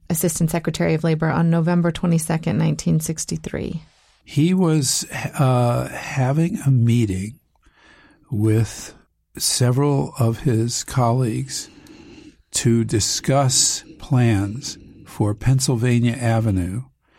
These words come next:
Speaker 2: which they were going to present to President Kennedy upon his return from Dallas. And a word, uh, came of the assassination, and I think they were meeting in Georgetown at, um,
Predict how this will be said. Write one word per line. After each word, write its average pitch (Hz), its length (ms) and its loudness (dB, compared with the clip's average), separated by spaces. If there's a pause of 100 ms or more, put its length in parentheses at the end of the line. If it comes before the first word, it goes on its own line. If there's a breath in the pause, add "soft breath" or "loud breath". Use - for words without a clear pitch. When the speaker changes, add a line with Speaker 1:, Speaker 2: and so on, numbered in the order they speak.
(260 soft breath)
Speaker 2:
which 120 300 0
they 123 160 2
were 123 140 2
going 120 300 0
to 117 80 0
present 113 720 -2 (340)
to 113 400 0
President 117 560 0
Kennedy 110 580 2
upon 113 400 0
his 110 240 0
return 107 400 -2
from 101 220 -2
Dallas. 95 600 -4 (1200 loud breath)
And 113 600 2 (120)
a 120 140 2
word, 131 480 2 (240)
uh, 110 300 -2
came 160 640 0
of 120 300 0
the 113 220 2
assassination, 123 1300 0
and 104 480 2 (720 loud breath)
I 113 100 0
think 143 240 0
they 120 100 2
were 113 140 4
meeting 131 340 4
in 107 120 2
Georgetown 117 800 0
at, 101 420 -6
um, 104 440 -2